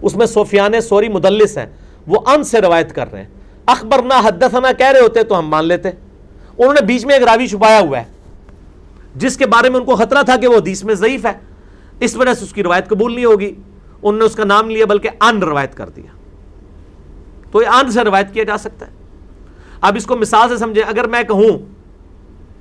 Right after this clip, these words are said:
کہ جی، اے، میں بیان کروں آپ سے کہ جی محمد علی جناح نے فلاں جلسے میں یہ تقریر کی، آپ جب اس کو بیان کریں گے تو آپ کہیں گے کہ ہمیں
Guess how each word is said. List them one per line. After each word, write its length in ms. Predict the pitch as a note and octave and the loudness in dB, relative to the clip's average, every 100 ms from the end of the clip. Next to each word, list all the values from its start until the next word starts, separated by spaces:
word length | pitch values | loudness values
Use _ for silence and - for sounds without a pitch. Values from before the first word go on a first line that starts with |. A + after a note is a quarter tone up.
| - - - - - - | -20 -20 -20 -20 -20 -2
کہ 160 | G3+ | 0
جی، 480 | G3+ A#3 A#3 A3+ G#3+ - - - - - - - - - - - - - - - - | 0 -2 -4 -2 -4 -6 -14 -20 -20 -20 -20 -20 -20 -20 -20 -20 -20 -20 -20 -20 -4
اے، 580 | D3+ D#3+ E3 E3 D#3+ D#3+ | 0 0 0 0 0 -2
میں 160 | F3 G3+ | -2 2
بیان 280 | G3 A3+ | 2 2
کروں 220 | A3 G#3 F#3+ | 2 4 4
آپ 220 | E3 - | 2 -2
سے 120 | G#2 F2+ - - - - - | -14 -16 -20 -20 -20 -12 -4
کہ 80 | G3+ | -2
جی 120 | A3 | 0
محمد 360 | F#3+ E3+ A3+ | -2 0 0
علی 120 | A#3+ A#3 | -2 0
جناح 300 | G#3 A3+ A3 | 0 0 -2
نے 180 | A3+ A3+ | -4 -6
فلاں 400 | - G3 A3 A#3 | -6 0 2 2
جلسے 320 | G3+ G3 A3 | -2 -2 -2
میں 120 | A3 | 0
یہ 60 | G#3 | 0
تقریر 320 | D#3 D#3+ F3+ | -2 -4 -6
کی، 220 | E3 F#3 F3 - - - - - - - - - - - - - - - | -6 -10 -10 -16 -20 -20 -20 -20 -20 -20 -20 -20 -20 -20 -20 -20 -18 0
آپ 220 | F#3+ A#3+ G#3 | 4 4 4
جب 100 | C#4 | 0
اس 140 | B3 - | 0 -2
کو 80 | |
بیان 260 | G3+ G#3 A3+ | 0 0 0
کریں 280 | A3 A3 G#3+ | -2 -2 0
گے 80 | G#3+ | -2
تو 220 | A3 - - | -2 -6 2
آپ 460 | G3 A3 A#3+ A#3+ - - - - - - - - - - - - - - | 4 6 4 2 -12 -20 -20 -20 -20 -20 -20 -20 -20 -20 -20 -20 -14 -2
کہیں 240 | G3+ A3+ | 0 2
گے 80 | B3 | 0
کہ 100 | A3+ | 0
ہمیں 720 | D#3 D3+ G#3+ C#4 C4 D3 | -2 0 0 2 2 2